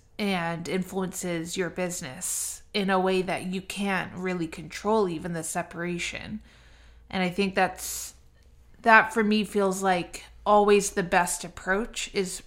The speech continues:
personally first, professionally second, and understanding that they are both influenced by each other. And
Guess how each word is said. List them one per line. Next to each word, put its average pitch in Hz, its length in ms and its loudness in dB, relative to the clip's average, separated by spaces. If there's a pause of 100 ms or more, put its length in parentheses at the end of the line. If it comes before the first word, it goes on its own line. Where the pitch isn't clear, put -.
personally 190 800 0
first, 208 560 -2
professionally 185 800 -4
second, 175 540 -6 (500)
and 190 120 0
understanding 185 680 0
that 165 260 -4
they 196 160 2
are 180 100 4
both 185 400 0
influenced 180 640 -4
by 156 160 -4
each - 220 -6
other. 190 320 0
And 170 400 -4